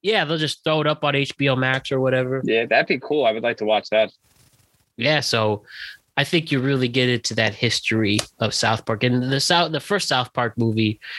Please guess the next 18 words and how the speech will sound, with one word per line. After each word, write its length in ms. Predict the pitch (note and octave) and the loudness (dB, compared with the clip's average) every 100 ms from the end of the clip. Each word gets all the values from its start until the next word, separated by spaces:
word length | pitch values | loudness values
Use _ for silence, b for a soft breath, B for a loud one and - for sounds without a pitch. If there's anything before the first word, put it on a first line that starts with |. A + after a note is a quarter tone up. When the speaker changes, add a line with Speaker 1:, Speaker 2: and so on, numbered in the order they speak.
| B | B
Speaker 1:
Bigger, 240 | - C#3+ C#3+ | -4 0 0
Longer, 340 | C#3+ C#3+ C3+ | 0 0 0
Uncut, 320 | B2 - D#3 C#3 | -2 0 0 0
is 140 | G#2+ | -2
really, 320 | A#2 F3 A2+ | 0 2 2
really 220 | B2+ B2 | 0 0
good. 280 | A2+ D3 - - _ _ _ _ | 0 0 -2 -8 _ _ _ _
Speaker 2:
Hmm. 200 | G3+ C4+ - _ _ _ _ _ _ _ - - - | 0 0 -2 _ _ _ _ _ _ _ -20 -16 -4
I'll 60 | A2+ | -2
have 80 | G#2 | 0
Speaker 1:
Uh, 40 | |
Speaker 2:
to 60 | C3 | 0
watch. 440 | B2+ - - - _ b b b b _ _ _ - | 0 0 -6 -20 _ b b b b _ _ _ -2
Speaker 1:
Yeah, 280 | A2+ A2 | 0 0
then, 480 | A2 A#2 A2+ G#2+ G#2 - _ _ | 0 0 2 0 -4 -10 _ _
you 100 | C3+ | -2
know, 180 | D3+ D3 | 0 0
the, 360 | C3+ B2+ B2 | 0 0 0